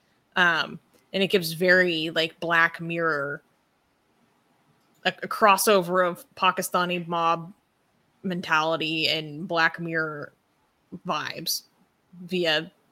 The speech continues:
yeah, the digital sphere. It was very creepy. And it was partially involved with this, like, being reported on, um, for your social media posts. It's, yeah, really insidious. So,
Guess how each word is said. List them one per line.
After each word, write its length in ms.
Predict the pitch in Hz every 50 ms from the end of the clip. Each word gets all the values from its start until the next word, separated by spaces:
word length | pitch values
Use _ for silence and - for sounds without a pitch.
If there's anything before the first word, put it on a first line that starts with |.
| _ _ _ _ _ _ _ _ _ _ _ _ _ _ _ _ _ -
yeah, 260 | 185 175 160 135 - - 165
the 80 | 180
digital 400 | 165 156 180 170 160 170 160 170
sphere. 460 | - - - 156 131 107 - - - -
It 80 | 156
was 140 | 170 170 165
very 320 | 170 165 165 151 143 139 -
creepy. 480 | - - - - - - - - - _ _ _ _ _ _ _ _ _ _ -
And 220 | 202 202 202 170
it 100 | 180 214
was 140 | 214 202 196
partially 360 | - - 220 202 190 - 196
involved 320 | 180 175 170 175 175 165 165
with 120 | 180 -
this, 240 | - 156 151 - -
like, 160 | 165 165 -
being 180 | - 175 175 170
reported 540 | 170 160 - - 175 165 165 160 160 - -
on, 300 | - - - - 170 - _ _
um, 340 | 165 170 165 180 175 180 - _ -
for 120 | - 175 170
your 120 | 170 170
social 300 | - - 165 165 - 160
media 240 | 160 156 147 147 143
posts. 340 | - - - - - - -
It's, 220 | - - - - _ _ _ _ _ _ _ _ _ _ _ _ _ _ _ _ _
yeah, 160 | 180 165 151 147
really 240 | 160 170 165 170 190
insidious. 560 | 170 - - - - 113 101 - - - - _ _ _ - - - - - - - _
So, 280 | - - 196 156 110